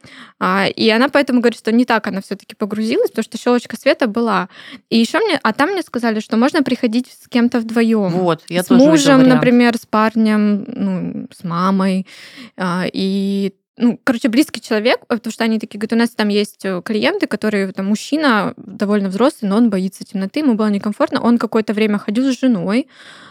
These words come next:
Speaker 1: но, а потом уже стал ходить сам. Ну, видишь, какой момент, когда ты вдвоём всё-таки с кем-то, даже если это твой близкий человек, а, мне кажется, это вот что-то про поле, что-то про энергетику. В такой момент хочется быть наедине с собой всё-таки,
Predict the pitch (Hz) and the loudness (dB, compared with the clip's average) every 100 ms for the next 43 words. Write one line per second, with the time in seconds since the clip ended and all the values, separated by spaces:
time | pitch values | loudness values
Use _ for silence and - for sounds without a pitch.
0 | - - 214 220 226 220 - 208 214 226 | -10 -2 2 2 2 2 0 0 -2 0
1 | 294 302 233 - 240 - 220 262 - 214 | 0 0 -2 -2 -2 -2 -6 -6 -4 -4
2 | 175 - - - 254 339 427 - 262 262 | -4 -10 -20 -2 -2 2 0 0 2 4
3 | 262 247 190 190 226 262 226 214 220 285 | 6 4 0 0 0 0 -4 -2 0 0
4 | 508 - 233 233 - 226 208 220 226 233 | -2 -4 -4 -4 0 0 2 0 -2 -4
5 | 240 226 233 202 220 214 - - - 190 | -4 -2 -2 0 0 -2 -6 -8 -6 -4
6 | 208 311 - - - _ _ - 214 214 | -2 -4 -6 -20 -20 _ _ -2 0 2
7 | 247 269 - 269 - 233 226 233 - - | 2 0 -2 0 2 0 -2 -6 -2 -4
8 | 247 226 - 208 247 294 320 247 - 220 | -2 -2 -4 -4 0 2 4 2 2 -2
9 | 214 220 214 208 233 277 269 - - - | -2 -2 -2 -2 -2 0 0 -4 -12 -8
10 | 233 269 277 262 480 - 262 - 247 233 | 0 2 4 4 0 0 -2 -2 -4 -4
11 | 247 240 214 226 220 233 220 202 180 185 | 0 0 0 0 0 -2 -8 -6 -6 -6
12 | 175 175 - - | -12 -12 -12 -12